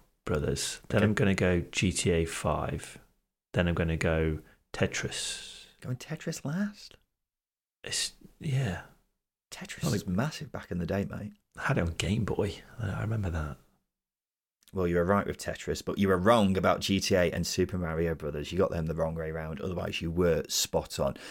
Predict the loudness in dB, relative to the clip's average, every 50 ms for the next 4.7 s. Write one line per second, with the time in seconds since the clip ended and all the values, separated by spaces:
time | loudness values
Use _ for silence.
0 | -16 -8 0 4 4 6 6 4 6 4 4 4 2 -2 -8 -16 0 2 2 4
1 | 4 4 4 4 2 0 0 0 2 2 2 2 2 2 0 0 2 0 0 0
2 | 0 0 0 2 2 2 2 2 0 0 -4 _ -4 -2 -2 -2 0 0 0 2
3 | 4 4 4 4 4 2 2 2 4 6 6 6 6 6 4 2 0 0 0 0
4 | -2 0 4 4 6 6 6 4 4 4 4 2 0 0